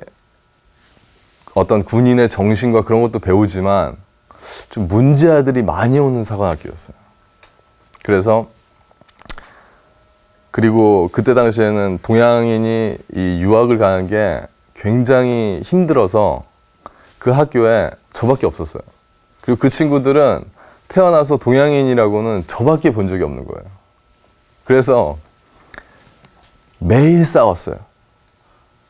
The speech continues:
매일. 제가 지금 기억나는 건 두 가지예요. 한, 하루도 안 빠지고 일 년 동안 하루도 안 빠지고 싸웠고 하루도 안 빠지고 울었어요. 그게 아직까지도 굉장히 깊이 기억이 나요. 아, 또 한 가지 있어요.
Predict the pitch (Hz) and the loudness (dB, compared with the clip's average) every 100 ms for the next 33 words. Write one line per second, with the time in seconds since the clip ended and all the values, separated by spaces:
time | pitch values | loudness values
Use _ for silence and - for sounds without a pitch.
0 | _ - 90 127 143 104 80 _ _ _ | _ -6 0 2 2 0 -4 _ _ _
1 | _ _ _ _ _ - 131 - 135 135 | _ _ _ _ _ 0 0 2 0 2
2 | 127 123 120 113 104 90 104 98 80 57 | 2 2 2 0 -2 -2 0 0 0 -8
3 | - _ _ _ _ _ _ - 220 233 | -14 _ _ _ _ _ _ -2 0 2
4 | 196 - 247 247 185 147 147 135 123 190 | 0 2 2 4 2 2 0 2 2 2
5 | 190 - 120 120 95 58 - _ _ - | 2 2 2 2 2 -4 -14 _ _ -8
6 | - 247 220 202 170 175 165 156 156 160 | 0 2 4 2 2 2 2 0 2 2
7 | 156 151 185 202 220 - - - - 220 | 2 0 0 0 -2 -14 -20 -14 -2 2
8 | 214 175 143 151 147 143 113 98 107 90 | 4 2 2 0 2 0 -2 0 -2 -2
9 | 67 - - _ _ _ _ _ _ _ | -8 -12 -16 _ _ _ _ _ _ _
10 | _ _ - 127 113 78 117 123 131 113 | _ _ 0 2 4 4 0 0 0 0
11 | 104 107 110 73 80 98 98 85 95 - | -2 -2 -2 -2 -4 -4 -4 -6 -10 -12
12 | 95 87 82 60 - - _ _ _ _ | -8 -6 -6 -8 -14 -20 _ _ _ _
13 | _ - - 98 - 151 135 92 80 - | _ -8 -2 -2 2 0 2 -2 -6 -12